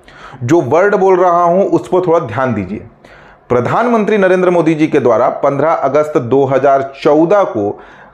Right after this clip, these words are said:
ग्रामीण क्षेत्र में निवास करने वाले परिवारों को लक्षित करते हुए आपके प्रधानमंत्री जन धन योजना की घोषणा की गई। यह योजना बैंकों में अकाउंट ओपन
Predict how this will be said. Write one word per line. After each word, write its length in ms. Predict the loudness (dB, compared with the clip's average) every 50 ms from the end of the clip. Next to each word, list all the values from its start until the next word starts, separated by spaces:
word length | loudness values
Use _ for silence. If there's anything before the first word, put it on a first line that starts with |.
| _ -6
ग्रामीण 520 | -2 0 0 0 0 0 0 0 0 0
क्षेत्र 440 | -2 -2 -2 0 0 0 0 0 0
में 140 | 0 2 2
निवास 640 | 2 2 2 2 4 4 4 2 2 0 -2 -2 -2
करने 340 | 0 0 0 0 0 0 0
वाले 300 | 2 2 2 2 2 2
परिवारों 520 | 2 2 2 2 4 4 4 2 2 2
को 120 | 2 2 2
लक्षित 520 | 2 2 2 2 0 0 -2 -2 -2 0
करते 340 | 0 0 0 0 0 2 2
हुए 340 | 2 2 2 2 2 2 2 0 -2 -2
आपके 280 | -2 -2 -2 0 -2 -2
प्रधानमंत्री 800 | 0 0 0 -2 0 0 -2 -2 0 -2 -2 -2 -2 -2 -4 -2
जन 220 | 0 0 0 0
धन 180 | 0 0 0 2
योजना 340 | 2 2 2 2 0 0
की 180 | -2 -2 -4 -4
घोषणा 380 | -2 0 -2 -2 0 0 0 -2
की 180 | 0 0 0 2
गई। 280 | 2 2 2 2 0 -2 -6 -12 -20 -14 -6 -4
यह 280 | 0 0 2 2 2 2
योजना 500 | 2 2 2 2 2 2 0 0 0 0
बैंकों 580 | -2 -2 0 0 0 0 0 -2 0 0 0 0
में 340 | 0 0 0 0 -2 -2 -2
अकाउंट 580 | -2 -2 0 0 0 0 0 0 0 0 -2
ओपन 560 | -2 -2 0 2 2 2 2 0 0 0 0